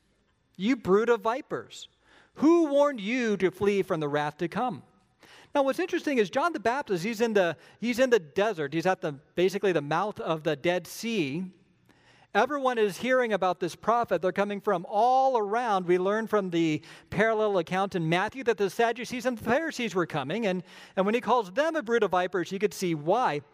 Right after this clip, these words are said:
But he says this to the entire crowd, "You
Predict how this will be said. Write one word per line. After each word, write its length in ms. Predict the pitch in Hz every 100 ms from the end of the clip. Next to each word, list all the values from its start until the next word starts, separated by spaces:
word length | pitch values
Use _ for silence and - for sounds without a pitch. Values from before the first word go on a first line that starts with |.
| - - _
But 120 | 208
he 340 | 185 294 330 277
says 400 | - 262 262 208
this 220 | 233 226
to 140 | 220
the 140 | 196 190
entire 400 | 175 - 254 349 - -
crowd, 520 | 262 247 143 107 - _ _ _ _ _ _ _ _ _ _ _ _ _ -
"You 440 | 175 302 370 359